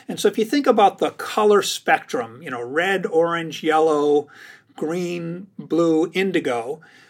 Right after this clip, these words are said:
I can imagine making four space out of a collection of three-dimensional slices of four space, each of which has a different color.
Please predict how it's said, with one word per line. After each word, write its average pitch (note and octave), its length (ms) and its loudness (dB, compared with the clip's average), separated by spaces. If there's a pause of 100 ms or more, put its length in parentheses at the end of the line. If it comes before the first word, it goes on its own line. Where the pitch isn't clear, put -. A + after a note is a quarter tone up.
(120)
I F3+ 140 0
can D4 200 -2
imagine G3+ 920 -2 (440)
making A#3 600 2
four A3 360 6
space C#3+ 640 -2 (100)
out E3 160 2
of D#3 140 -6
a D3+ 400 -6
collection G#3+ 640 -2
of E3 140 -6
three-dimensional G#3 1300 0
slices G3+ 760 0
of D#3 160 -4
four C#3 240 0
space, C#3+ 540 -6
each C#4+ 260 0
of A#3+ 160 0
which G3 220 4
has F3+ 160 -2
a D#3+ 80 -2
different D#3+ 420 -4
color. A#2 400 -4